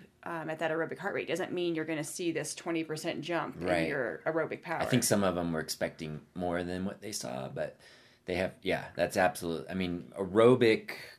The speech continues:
Speaker 2: capacity, aerobic fitness comes from years of training,
Speaker 1: Years.
Speaker 2: not weeks and not even months,
Speaker 1: Yeah.
Speaker 2: but, like, years. Like, you gotta do it for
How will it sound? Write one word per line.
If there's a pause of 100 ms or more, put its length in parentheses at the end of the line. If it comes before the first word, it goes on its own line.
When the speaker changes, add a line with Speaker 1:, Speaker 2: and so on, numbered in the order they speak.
Speaker 2:
capacity,
aerobic
fitness
comes
from (100)
years
of
training,
Speaker 1:
Years.
Speaker 2:
not
weeks
and
not
even
months,
Speaker 1:
Yeah. (260)
Speaker 2:
but,
like, (120)
years.
Like,
you
gotta
do
it
for